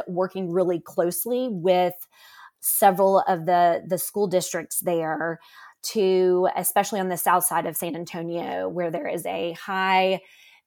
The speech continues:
economically disadvantaged population, um, high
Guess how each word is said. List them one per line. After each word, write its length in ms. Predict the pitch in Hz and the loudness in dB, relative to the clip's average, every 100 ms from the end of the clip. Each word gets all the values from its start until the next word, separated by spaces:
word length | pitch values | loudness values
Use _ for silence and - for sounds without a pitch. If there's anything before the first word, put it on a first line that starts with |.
| _ | _
economically 560 | 202 214 196 196 196 196 | 0 2 2 2 0 0
disadvantaged 640 | 185 185 175 185 185 175 - | 0 -2 -2 -2 -2 -4 -4
population, 1040 | 175 185 180 175 175 190 175 180 175 165 - - - - | -2 0 0 0 -4 -6 -4 -4 -6 -8 -14 -20 -20 -8
um, 460 | 175 170 170 170 | -4 -2 -4 -8
high 600 | 170 226 208 196 196 196 | -8 -2 0 2 2 2